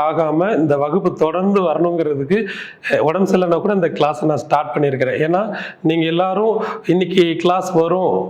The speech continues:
அப்படின்னு நினைச்சு எதிர்பார்த்துட்டே இருப்பீங்க. சப்போஸ் எனக்கு உடல்நிலை சரியில்லை, ஏதோ ஒரு காரணத்துக்காண்டி முன்னாடி மாதிரி வீடியோ கொஞ்சம் ஸ்டாப் பண்ணிட்டேன்னா உங்களோட ஆர்வம் குறைஞ்சிருமேங்கிற ஒரே காரணத்துக்காண்டி, எப்படி இருந்தாலும் பரவாயில்ல,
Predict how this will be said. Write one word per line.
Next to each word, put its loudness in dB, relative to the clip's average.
அப்படின்னு 0
நினைச்சு 0
எதிர்பார்த்துட்டே 0
இருப்பீங்க. -2
சப்போஸ் 0
எனக்கு 0
உடல்நிலை -2
சரியில்லை, 0
ஏதோ 0
ஒரு -4
காரணத்துக்காண்டி 0
முன்னாடி -2
மாதிரி -2
வீடியோ 0
கொஞ்சம் -2
ஸ்டாப் -4
பண்ணிட்டேன்னா 0
உங்களோட 0
ஆர்வம் 0
குறைஞ்சிருமேங்கிற 0
ஒரே 0
காரணத்துக்காண்டி, 0
எப்படி 2
இருந்தாலும் 0
பரவாயில்ல, 0